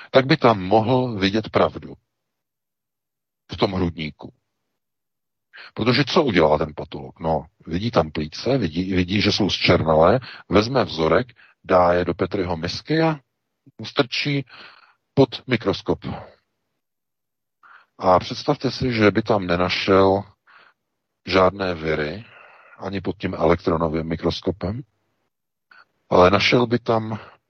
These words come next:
pláty a mřížky grafenu. Dovedete si představit, co by to znamenalo? Dovedete si, tak jinak se zeptám, eh, mají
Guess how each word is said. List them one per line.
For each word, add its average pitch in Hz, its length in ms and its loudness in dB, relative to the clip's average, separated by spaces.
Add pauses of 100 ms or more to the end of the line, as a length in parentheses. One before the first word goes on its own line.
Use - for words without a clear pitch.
pláty 101 640 2
a 90 120 -6
mřížky 95 920 -6 (440)
grafenu. - 440 -2 (1700)
Dovedete 131 380 4
si - 140 -6
představit, 107 500 -2
co 98 100 -6
by 90 120 -4
to 107 120 -8
znamenalo? 78 600 -6 (1500)
Dovedete 147 480 4
si, 143 320 0 (540)
tak - 160 2 (120)
jinak 123 340 -2
se - 100 -4
zeptám, 87 480 -6 (1040)
eh, 110 40 2 (1000)
mají 104 720 -4